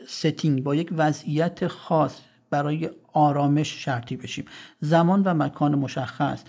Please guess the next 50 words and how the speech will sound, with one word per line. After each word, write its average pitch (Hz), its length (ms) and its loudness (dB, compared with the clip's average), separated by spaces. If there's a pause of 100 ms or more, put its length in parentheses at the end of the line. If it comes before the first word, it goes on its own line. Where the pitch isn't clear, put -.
(200)
یعنی 135 120 -2
تغییر 131 360 -4
پیدا 135 220 -4
نکردن 127 580 -2
مکان 131 340 -2
ریلکسیشن 123 600 -4 (480)
و 120 220 -2 (260)
انگار 135 180 -2
زمانش 135 480 2 (180)
خیلی 160 360 -2
به 156 260 -6
عمق 139 280 2
بخشیدن 135 440 0
به 156 80 0
ریلکسیشن 127 600 -4 (260)
کمک 131 300 -2
می‌کنه. 123 260 -4
حالا 131 180 -2
اگه 151 180 -2
روزی 131 340 -2
شخص 135 300 -4
در 139 140 2
جای 131 220 2
دیگه 131 160 -4
بود 170 160 -2
اشکالی 165 300 0
نداره، 147 320 0 (300)
ولی 202 120 2
اگه 190 140 0
سعی 180 240 0
کنه 170 280 0 (200)
برای 156 160 2
خودش 160 280 -2
برنامه 139 380 2
بذاره 127 320 -2
که 127 120 -8
هر 139 120 -2
روز 131 220 -6 (180)
ساعت - 300 -6
مس-، 135 180 -6 (440)
چند 131 280 -4
تا 139 120 -2
چند، 123 220 -4
مثلاً 120 240 -4
ده 123 220 -2
تا - 100 -2
ده 147 100 -2
و 120 200 -2
ربع 120 180 -6
شب 147 320 0